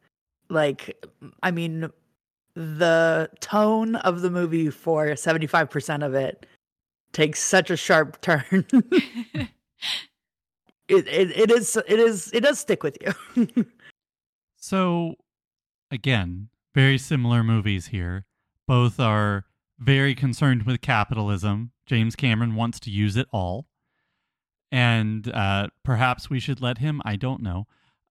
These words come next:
Speaker 3: We have not seen this one. Uh, we just couldn't bring ourselves to go
Speaker 2: It
Speaker 3: to
Speaker 2: was a
Speaker 3: get
Speaker 2: weird,
Speaker 3: excited.
Speaker 2: it was a weird few weeks for <laughs> us.
Speaker 3: But also, we just couldn't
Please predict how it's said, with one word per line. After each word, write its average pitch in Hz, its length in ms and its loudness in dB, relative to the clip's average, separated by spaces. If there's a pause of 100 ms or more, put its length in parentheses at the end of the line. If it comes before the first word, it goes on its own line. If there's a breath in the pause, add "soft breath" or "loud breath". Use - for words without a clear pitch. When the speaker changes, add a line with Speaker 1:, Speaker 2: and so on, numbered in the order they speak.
(140)
Speaker 3:
We 135 460 2
have 185 200 2
not 160 240 0
seen 139 240 -2
this 139 240 -2
one. 131 520 0 (200)
Uh, 110 540 -2 (120)
we 123 140 -4
just - 380 -6
couldn't 151 380 -2 (220)
bring 120 240 2
ourselves 117 760 0 (240)
to 123 120 0
go 92 720 -2 (1400)
Speaker 2:
It 320 60 -16
Speaker 3:
to 392 60 -8
Speaker 2:
was - 100 -4
a 147 80 2
Speaker 3:
get - 80 0
Speaker 2:
weird, 294 200 2
Speaker 3:
excited. 98 280 2
Speaker 2:
it - 80 0
was 381 180 -4
a 370 100 -2
weird 247 440 -8
few 208 280 -16
weeks 175 320 -20
for 202 220 -14
<laughs> - 100 -10
us. - 320 -2 (440)
Speaker 3:
But 202 140 4
also, 226 360 2
we 220 100 2
just 220 280 -2
couldn't 202 400 -2